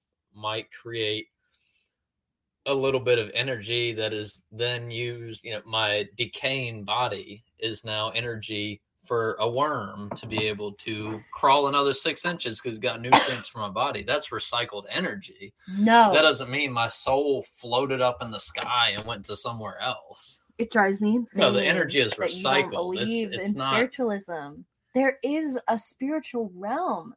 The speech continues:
Speaker 1: Yeah, and that's,
Speaker 2: And we
Speaker 1: and
Speaker 2: are
Speaker 1: that's your
Speaker 2: spirits.
Speaker 1: opinion.
Speaker 2: We are spirits in meat fucking machines walking around on two fucking meat poles.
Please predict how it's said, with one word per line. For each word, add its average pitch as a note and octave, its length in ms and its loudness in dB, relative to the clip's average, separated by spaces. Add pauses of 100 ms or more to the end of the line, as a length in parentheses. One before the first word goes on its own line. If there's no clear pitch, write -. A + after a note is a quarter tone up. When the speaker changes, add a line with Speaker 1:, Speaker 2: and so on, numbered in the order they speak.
Speaker 1:
Yeah, D4 120 -14 (100)
and G#2+ 240 -12 (380)
that's, A#2+ 200 0
Speaker 2:
And B3 100 6 (140)
we D#4 260 4
Speaker 1:
and - 140 -10
Speaker 2:
are D#4+ 280 12
Speaker 1:
that's F4+ 200 2
your C#4 160 4
Speaker 2:
spirits. G#4+ 220 6 (420)
Speaker 1:
opinion. G3+ 120 -12
Speaker 2:
We C#4 340 0
are C4+ 220 4
spirits D#4 680 0
in A3 300 2 (260)
meat D4+ 320 2
fucking D4 680 2 (100)
machines G3+ 1040 -2
walking A3+ 560 2
around A3 520 4
on F3 260 0
two B3+ 520 0 (280)
fucking G#3 680 0
meat C#4 280 6 (180)
poles. F#3 880 6